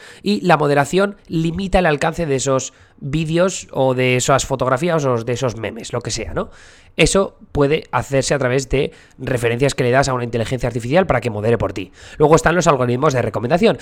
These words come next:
Inteligencias artificiales que deciden por nosotros todo aquello que nos gusta o entretiene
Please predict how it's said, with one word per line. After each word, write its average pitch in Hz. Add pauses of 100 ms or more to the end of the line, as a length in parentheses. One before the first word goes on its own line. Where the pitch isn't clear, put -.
(140)
Inteligencias 180
artificiales 185
que 165
deciden 160
por 143
nosotros 170 (160)
todo 180
aquello 175
que 160
nos 131
gusta 170
o 156
entretiene 160